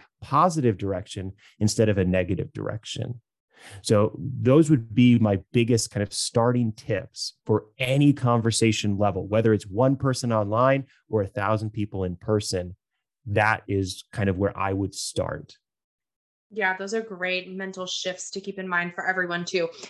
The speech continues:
Speaker 2: I also know in your book, um, I believe you have some tips on just starting conversations in general, like whether you are out and about and you're just trying to increase your skills as a conversationalist,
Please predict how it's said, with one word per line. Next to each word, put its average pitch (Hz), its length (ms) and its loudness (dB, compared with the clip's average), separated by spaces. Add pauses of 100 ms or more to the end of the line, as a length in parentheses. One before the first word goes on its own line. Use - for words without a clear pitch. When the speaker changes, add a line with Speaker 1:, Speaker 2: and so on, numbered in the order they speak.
(220)
Speaker 2:
I 247 120 2
also 311 340 -2
know 233 260 4
in 208 160 2
your 190 240 2
book, 185 400 4 (460)
um, 196 400 4
I 220 60 0
believe 247 340 0
you 381 100 -2
have 254 180 0
some 202 360 -4
tips 214 340 0
on 185 540 -4 (200)
just 214 300 -4 (160)
starting 233 460 6
conversations 190 920 -2
in 185 280 -4
general, 156 640 -8
like 180 400 2 (380)
whether 220 280 6
you 208 240 2
are 185 300 6
out 254 200 4
and 269 80 -4
about 208 540 6
and 202 100 -6
you're 196 180 -8
just 240 260 0
trying 220 300 -2
to 202 460 0 (260)
increase 320 420 -6
your 294 100 4
skills 233 460 4
as 214 120 0
a 214 60 -8
conversationalist, 208 960 -2